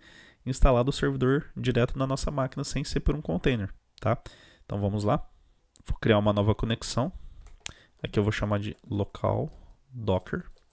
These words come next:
<laughs> não, nome não muito bom, mas enfim, não tem problema. E aqui em localhost, em, desculpa, em hostname, eu vou colocar localhost,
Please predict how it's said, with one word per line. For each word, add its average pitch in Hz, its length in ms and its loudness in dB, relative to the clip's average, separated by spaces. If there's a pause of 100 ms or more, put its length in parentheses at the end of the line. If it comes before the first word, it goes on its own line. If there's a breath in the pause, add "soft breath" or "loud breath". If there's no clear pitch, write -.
(160)
<laughs> - 400 -20
não, 113 240 2
nome 101 280 2
não 101 280 0
muito 107 220 4
bom, 107 160 2
mas 123 300 -2
enfim, 101 340 -6 (680 loud breath)
não - 60 -8
tem 107 100 -4
problema. 107 400 -4 (540 loud breath)
E 123 100 2
aqui 127 240 0
em 143 60 -2
localhost, 143 880 0
em, 98 320 -4 (160)
desculpa, 107 320 0
em 101 60 2
hostname, 110 680 0
eu - 80 -2
vou 120 120 -4
colocar 143 500 -2
localhost, 127 840 -4